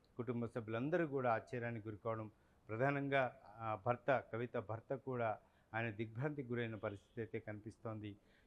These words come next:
ఏప్రిల్ తొమ్మిది వరకు ఖచ్చితంగా జైల్లో ఉండాలి. ఏం జరగబోతోంది,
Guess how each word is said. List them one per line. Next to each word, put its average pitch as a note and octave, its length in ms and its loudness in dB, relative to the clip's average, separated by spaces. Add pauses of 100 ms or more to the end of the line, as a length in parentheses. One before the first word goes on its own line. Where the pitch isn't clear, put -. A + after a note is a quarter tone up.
(100)
ఏప్రిల్ G#2+ 280 -4
తొమ్మిది A2+ 320 0
వరకు A#2 400 -2
ఖచ్చితంగా A#2 640 -6
జైల్లో A#2 440 0
ఉండాలి. A2+ 400 0 (420)
ఏం A#2 220 2
జరగబోతోంది, A2 840 -2